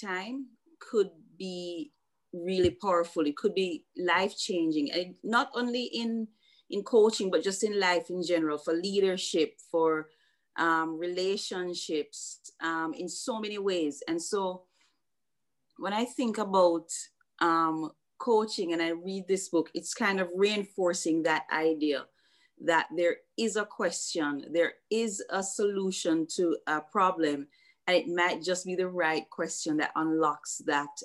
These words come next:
um, answer, that clarifies the dilemma and, and, you know, points you, um, to the way forward. So, um,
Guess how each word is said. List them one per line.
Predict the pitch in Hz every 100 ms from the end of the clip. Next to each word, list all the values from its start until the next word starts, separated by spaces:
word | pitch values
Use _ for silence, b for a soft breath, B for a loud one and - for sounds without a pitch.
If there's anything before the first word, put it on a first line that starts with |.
| -
um, | 143 143 139 139 - _ _ -
answer, | 147 160 160 - 147
that | 143 - -
clarifies | 202 165 160 - 156 143 -
the | 151
dilemma | 143 156 156 147 135 -
and, | 143 143 _ _ -
and, | 160 160 151
you | 196
know, | 180 151 _ -
points | 202 180 170 -
you, | 165 170 156 156 b b b -
um, | 156 156 151 151 - _ _ 160 156 -
to | 208
the | 185
way | 175 165
forward. | 151 - 175 170 160 143 131
So, | - 156 151 _ b b b b _ -
um, | 170 170 170 170 165